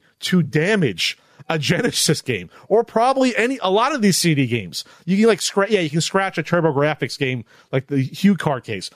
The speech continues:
Like, it's gonna take some effort. A-, again, another way, reason why a lot of this is so fucking dumb. And it's also stupid. Like, you ever, you ever see, I own some Genesis games sealed in Master System. I have, like, a handful. The seals are never perfect anyway, 'cause they always fuck up around, uh,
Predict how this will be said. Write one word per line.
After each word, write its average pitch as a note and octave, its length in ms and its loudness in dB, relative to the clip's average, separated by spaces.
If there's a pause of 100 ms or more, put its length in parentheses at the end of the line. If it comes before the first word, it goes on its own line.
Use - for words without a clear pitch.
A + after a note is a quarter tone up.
(200)
Like, F#3 200 0
it's A3+ 160 2
gonna D#4 160 2
take A#3+ 240 -2
some G3+ 180 0
effort. F3 380 -4 (320)
A-, F#3 60 -6
again, F#3+ 320 0
another G3 240 4
way, F3+ 160 4
reason E3+ 200 4
why D#3+ 100 2
a D3 40 2
lot D#3+ 140 2
of D#3 60 4
this C3+ 120 -4
is B2 80 -2
so E3 180 2
fucking D3 480 -4
dumb. B2+ 240 -2 (280)
And E3+ 100 2
it's F3 140 2
also A3+ 240 2
stupid. F3 400 0 (160)
Like, F3 180 -2
you G#3 80 4
ever, A#3+ 120 2
you A3 120 -2
ever A#3 180 2
see, - 120 -2
I B3+ 180 0
own A3+ 220 2
some F#3 180 2
Genesis C#3 320 0
games C3 220 0
sealed D#3 260 2
in B2 60 -2
Master D3+ 260 0
System. A2+ 240 -10
I A#2 40 0
have, B2+ 100 -2
like, A2+ 80 -8
a A2 40 -10
handful. A#2 400 -4 (340)
The G#3 120 4
seals C4+ 340 2
are B3+ 60 4
never A#3 180 2
perfect G#3 320 -2
anyway, F3 440 2 (160)
'cause D3+ 120 -2
they F3 80 6
always A3 200 2
fuck - 360 -2
up A3 240 0
around, D3+ 520 2 (400)
uh, D3+ 420 0